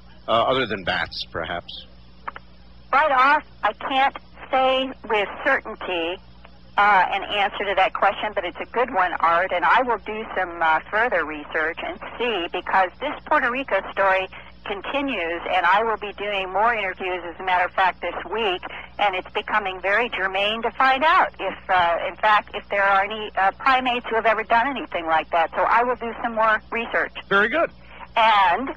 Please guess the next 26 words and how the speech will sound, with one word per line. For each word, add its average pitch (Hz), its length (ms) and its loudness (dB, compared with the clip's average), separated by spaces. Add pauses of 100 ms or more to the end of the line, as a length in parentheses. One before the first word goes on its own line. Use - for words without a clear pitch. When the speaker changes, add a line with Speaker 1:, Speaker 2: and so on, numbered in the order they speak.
(140)
Speaker 2:
in 226 140 0
another 214 440 2
recent 254 480 -4
Puerto 190 260 2
Rico 175 380 -2
attack, 165 540 0 (400)
six 262 160 0 (140)
sheep 311 280 -2
were 226 220 2
found 185 360 2
dead, 180 340 4
and 208 220 -4
the 220 160 0
owner 269 320 -2
said 202 220 0
that 208 120 0
rigor 214 240 0
mortis 247 420 2 (220)
never 175 240 -2 (100)
set 170 180 0
in. - 200 -8 (360)
According 233 420 0
to 208 80 -6
him, 226 280 -4
the 220 180 -6
animals 220 460 2